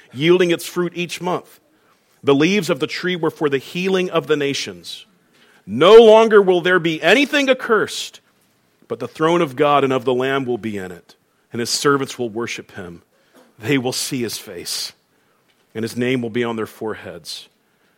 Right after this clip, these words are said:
And night will be no more. They will need no light of lamp or sun, for the Lord God will be their light, and they will reign forever and ever." What's in the new heavens and new earth,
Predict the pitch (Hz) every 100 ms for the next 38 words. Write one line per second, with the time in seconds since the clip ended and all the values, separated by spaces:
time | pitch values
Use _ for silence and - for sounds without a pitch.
0 | _ 90 104 143 156 151 135 131 120 107
1 | 101 95 90 - _ _ _ _ - 113
2 | 120 143 143 139 131 120 135 135 120 110
3 | 131 135 135 120 - 127 123 _ - 156
4 | 143 147 170 147 170 185 170 147 139 135
5 | 123 120 117 123 123 131 147 151 139 127
6 | 120 123 127 117 _ _ _ _ 127 113
7 | 123 120 120 127 127 92 - _ _ _
8 | _ _ _ _ _ _ _ _ _ 123
9 | 208 214 247 226 220 220 180 202 208 190
10 | 214 214 214 254 180 -